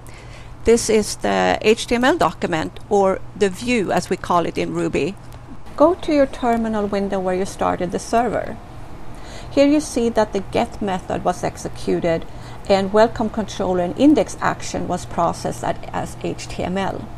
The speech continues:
Let's go back to the text editor and modify the routes so that the web page will be displayed without having to type welcome slash index. We do so by typing root,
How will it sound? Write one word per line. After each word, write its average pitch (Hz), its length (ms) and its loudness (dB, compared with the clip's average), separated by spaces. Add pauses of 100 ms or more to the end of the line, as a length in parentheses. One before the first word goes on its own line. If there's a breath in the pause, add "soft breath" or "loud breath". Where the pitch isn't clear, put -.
(720 loud breath)
Let's - 160 4
go - 140 4
back 254 300 4
to 277 100 2
the 269 80 6
text - 420 -4
editor 185 480 0
and 208 160 2
modify 185 480 0
the 196 140 0
routes - 600 0 (360 loud breath)
so 214 240 2
that 208 180 2
the 220 80 0
web 214 320 4
page 190 380 -2
will 196 100 2
be 202 140 0
displayed 190 520 0
without 190 360 4
having 180 320 0
to 202 120 -4
type 165 400 -2
welcome 170 380 -2
slash 175 460 -2
index. - 560 -2 (580 loud breath)
We 262 80 2
do 269 240 4
so 262 180 -2
by 202 140 2
typing 196 500 -2
root, 233 240 2